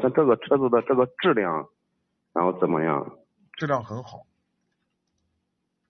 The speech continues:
Speaker 2: 嗯，
Speaker 1: 质量。
Speaker 2: 这个质量还是很好的，挺好的，嗯。就是。
Speaker 1: 那我，我前天我，我，我前天我看到那个参谋长那个公众号啊，他上面说那个，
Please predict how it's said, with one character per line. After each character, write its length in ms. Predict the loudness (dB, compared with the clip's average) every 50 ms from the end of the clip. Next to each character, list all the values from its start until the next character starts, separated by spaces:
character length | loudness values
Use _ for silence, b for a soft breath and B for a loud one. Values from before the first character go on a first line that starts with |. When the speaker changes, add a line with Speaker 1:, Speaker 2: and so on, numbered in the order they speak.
| _ _ _ _ _ _ -16
Speaker 2:
嗯， 120 | -14 -4
Speaker 1:
质 140 | 0 0 2
量。 140 | 2 2 0
Speaker 2:
这 40 |
个 60 | -2 -4
质 60 | -4
量 160 | -6 -6 -6
还 100 | -8 -10
是 60 | -10
很 180 | -12 -12 -16 -16
好 140 | -16 -18 -18
的， 80 | -20 -20 -20 _ _ _ _
挺 160 | -16 -16 -14
好 140 | -14 -14 -16
的， 80 | -18 -20 -20 _ _ _ _ _
嗯。 220 | -20 -20 -20 -20 -20 -20 _ _ _ _ _ _ _ _ _ _ _ _ _ _ _ _ _ _ _ _ _ _ _ _ _ _ _ _ _ _
就 140 | _ -12 -12
是。 240 | -8 -8 -6 -2 0
Speaker 1:
那 80 | 2 2
我， 720 | 4 4 4 4 4 4 4 4 4 4 4 4 2 2 2
我 240 | 2 4 4 4 4
前 220 | 4 2 0 2
天 160 | 4 4 4
我， 280 | 4 4 4 4 4 4
我， 160 | 4 2 2
我 220 | 2 4 2 2 2
前 180 | 2 0 0 2
天 400 | 4 4 4 4 4 4 4 4
我 100 | 2 0
看 200 | 0 0 0 2
到 80 | 2 2
那 140 | 2 2
个 320 | 2 2 2 2 2 0 -2 -6 B B B B B B B B B B B B B _ _
参 180 | 0 0 2 2
谋 240 | 2 2 2 2 2
长 280 | 2 2 0 0 0 0
那 100 | 0 0
个 540 | 2 2 2 2 2 0 0 -2 -2 -4 -6 -8 -14 _ _ _ _ _ _ _ _ _ _ _ _ _ _ _
公 180 | 2 4 6 6
众 160 | 6 4 4
号 140 | 4 4 2
啊， 220 | 2 0 -2 -4 -6 -2
他 180 | 0 0 0
上 160 | 2 0 0
面 160 | 2 2 2 2
说 140 | 2 2
那 120 | 2 4 4
个， 260 | 4 4 2 2 0